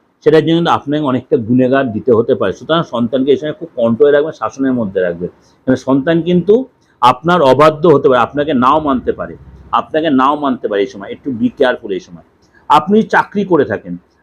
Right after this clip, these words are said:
আপনি চাকরি জায়গায় যথেষ্ট আপনার সাকসেস আসবে, কোনো চাকরিতে কোনো গুড নিউজ পেলে কোনো পদ প্রতিষ্ঠা হতে পারে, ইচ্ছা, মনের ইচ্ছা পূর্ণ, আপনি যেটা বলবেন আপনার বস সেটাই মানবে,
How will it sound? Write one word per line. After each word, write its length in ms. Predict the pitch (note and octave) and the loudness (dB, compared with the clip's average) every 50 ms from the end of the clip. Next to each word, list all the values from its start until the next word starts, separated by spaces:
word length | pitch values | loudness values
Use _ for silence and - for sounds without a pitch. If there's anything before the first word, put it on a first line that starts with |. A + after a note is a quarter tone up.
| _ | _
আপনি 240 | - F3+ D#3+ F#3+ F3+ | -2 0 0 0 -2
চাকরি 360 | F#3 F#3 C#3+ - - - G3 | 0 0 -2 -2 -2 -4 2
জায়গায় 320 | E3 G3 F#3+ F#3+ G3 D#3+ C3 | 2 4 4 4 2 0 2
যথেষ্ট 460 | D#3 D3+ D3+ G3 F3+ F#3 - _ G#3 | 0 0 0 -2 -4 -6 -2 _ 2
আপনার 360 | G3 D#3 B2+ - - E3+ E3 | 2 2 2 -2 -4 -8 -8
সাকসেস 440 | - - C#3 B2+ - - E3+ D3+ D#3+ | -6 -4 -6 -6 -4 -6 -6 -2 0
আসবে, 340 | E3+ E3 D#3 D#3+ F3+ G3+ G#3+ - _ _ _ _ _ _ | 0 0 0 -2 -4 -6 -6 -8 _ _ _ _ _ _
কোনো 160 | - D#3 E3 | 2 2 2
চাকরিতে 420 | D#3 D#3+ D#3+ - - - F3 E3+ F3+ | 2 2 -2 -4 0 0 0 0 2
কোনো 180 | F3 F3+ E3+ | 0 0 0
গুড 200 | C#3 B2+ C#3 D3 | 2 2 2 2
নিউজ 260 | C#3 C#3+ D#3 E3+ E3 - | 2 2 2 2 0 0
পেলে 140 | F3+ E3+ | -4 -4
কোনো 180 | E3 E3+ E3 C#3+ - | -2 -2 -4 -4 -2
পদ 140 | C#3+ C#3 C3+ - - | -2 -2 -2 -2 -6
প্রতিষ্ঠা 340 | E3 D#3 E3 - - F3 | -6 -6 -6 -4 0 0
হতে 180 | D#3+ E3+ E3 E3+ | 0 0 0 0
পারে, 200 | E3 E3 D#3+ F3 - D3+ | -2 -2 -4 -4 -6 -10
ইচ্ছা, 240 | - - _ - | -10 -8 _ -2
মনের 240 | B2+ B2+ C3+ D3 D3+ | 0 2 2 4 2
ইচ্ছা 200 | D#3+ D#3+ - F3 | 2 2 0 -2
পূর্ণ, 240 | - - D3 D3 D3+ | -4 -2 -4 -2 -2
আপনি 240 | D3 B2+ B2+ D3 C3 | -2 -2 -2 -2 0
যেটা 220 | A#2 C#3 C#3+ D#3 | 0 0 0 0
বলবেন 300 | D3 - D3+ D3 D#3+ D#3 | 2 2 2 0 0 -4
আপনার 220 | C#3 A#2+ B2+ D3 B2 | -6 -6 -4 -6 -2
বস 260 | A2+ C3 C3+ - - | 0 -2 -2 0 -2
সেটাই 240 | - C3 F3+ F#3 F3+ | -2 0 0 0 0
মানবে, 400 | D#3 C3 A#2 G#2 F#2 F2 F2 | 0 -2 -4 -6 -8 -10 -12